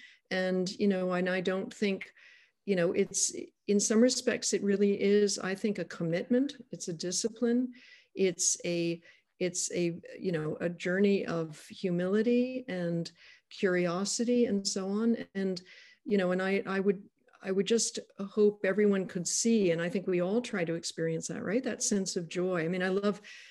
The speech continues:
Wendell Berry's comment, you know, "Be joyful, though you have considered all the facts," <laughs> right? So, and, you know, and I, you know, that notion of, of stay with your joy and, and stay with the,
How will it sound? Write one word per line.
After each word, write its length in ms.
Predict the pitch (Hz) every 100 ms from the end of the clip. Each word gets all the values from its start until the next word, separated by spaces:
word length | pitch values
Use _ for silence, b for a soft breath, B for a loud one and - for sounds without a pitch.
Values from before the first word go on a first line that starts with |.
| B B B
Wendell 360 | 185 190 185 170
Berry's 400 | 180 180 185 180
comment, 360 | - 160 156
you 160 | - -
know, 120 | 170
"Be 160 | 208 202
joyful, 560 | 180 180 190 196 170
though 120 | 170 175
you 260 | 175 185
have 180 | 180 180
considered 500 | 185 175 208 190 180
all 160 | 170 165
the 140 | 165
facts," 520 | - 160 247 - -
<laughs> 40 | -
right? 220 | 254 262 - -
So, 340 | - 240 - - B B -
and, 240 | 208 214 - B B 233
you 140 | 220
know, 180 | 196 196
and 220 | 202 202
I, 260 | 202 202 - B B
you 120 | 226
know, 120 | 214 190
that 180 | 190 214
notion 420 | 220 233 254 208
of, 180 | 180 -
of 200 | 190 180 208 -
stay 460 | 214 - - 233 302
with 180 | 330 247
your 140 | 180
joy 580 | 170 185 226 254 165 -
and, 200 | 175 185 -
and 200 | 185 175
stay 300 | - 208 233
with 260 | 208 214
the, 300 | 190 180 175